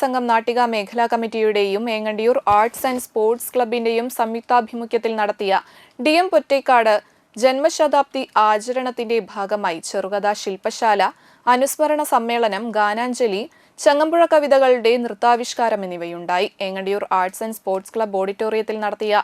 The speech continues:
അനുസ്മരണ സമ്മേളനം പുരോഗമന കലാസാഹിത്യ സംഘം സംസ്ഥാന ജനറൽ സെക്രട്ടറി കെ പി മോഹനൻ ഉദ്ഘാടനം ചെയ്തു. കേരള സാഹിത്യ അക്കാദമി വൈസ് പ്രസിഡന്റ് അശോകൻ ചരുവിൽ അനുസ്മരണ പ്രഭാഷണം നടത്തി. സംഘാടക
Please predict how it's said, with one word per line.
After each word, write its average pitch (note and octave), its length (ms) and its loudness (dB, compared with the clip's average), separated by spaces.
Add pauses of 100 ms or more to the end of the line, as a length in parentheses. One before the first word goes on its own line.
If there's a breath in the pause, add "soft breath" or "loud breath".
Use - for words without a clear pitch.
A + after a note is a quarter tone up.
(100)
അനുസ്മരണ A3 560 -6
സമ്മേളനം G3+ 460 -4 (400 soft breath)
പുരോഗമന D4+ 480 6
കലാസാഹിത്യ C4+ 640 2
സംഘം A#3+ 320 -6
സംസ്ഥാന A#3+ 500 -4
ജനറൽ A#3 320 -4 (100)
സെക്രട്ടറി G#3+ 480 -2 (100)
കെ F#3 100 -4 (100)
പി G3 80 -4 (100)
മോഹനൻ G3+ 400 -6
ഉദ്ഘാടനം F3 540 -6
ചെയ്തു. F3+ 200 -6 (380 loud breath)
കേരള A#3+ 280 4 (100)
സാഹിത്യ B3+ 360 2
അക്കാദമി A#3+ 400 -2 (100)
വൈസ് G#3+ 260 0
പ്രസിഡന്റ് A#3+ 420 -4 (100)
അശോകൻ C4 440 0
ചരുവിൽ A#3 360 0 (120)
അനുസ്മരണ A#3+ 520 -4 (100)
പ്രഭാഷണം G3+ 680 -4
നടത്തി. F3+ 240 -4 (500 loud breath)
സംഘാടക D4+ 420 4